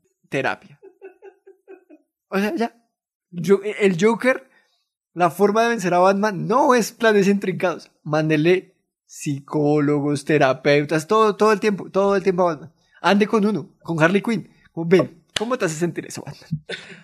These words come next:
Dibuja un árbol". <laughs> Porque, pero sí, Batman en esta película está,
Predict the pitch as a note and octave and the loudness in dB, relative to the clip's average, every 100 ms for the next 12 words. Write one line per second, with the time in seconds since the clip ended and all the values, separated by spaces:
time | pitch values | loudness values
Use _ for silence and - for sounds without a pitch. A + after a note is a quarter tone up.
0 | F#3+ - F3 A#3 A#3 G#3+ F#3 - D3 - | -20 -4 0 2 2 2 -4 -6 -14 -20
1 | - - _ _ - - C4+ B3+ D4 - | -20 -20 _ _ -20 -4 -2 0 -2 0
2 | F4+ F4+ E4+ - C4 - _ _ _ _ | 0 0 -4 -6 -14 -14 _ _ _ _
3 | _ _ _ _ _ _ _ A3+ G3 E3 | _ _ _ _ _ _ _ -6 -6 -6
4 | - - F#3 - - G#3 G#3 F#3+ B3+ A#3+ | -10 -14 -16 -18 -16 -2 2 2 4 2
5 | A#3+ C4 C4+ G3 G#3 A3 G#3 G#3 A3 G3 | 2 -2 -2 0 0 0 0 2 2 2
6 | G3+ F#3+ F3+ F3 | 2 2 2 0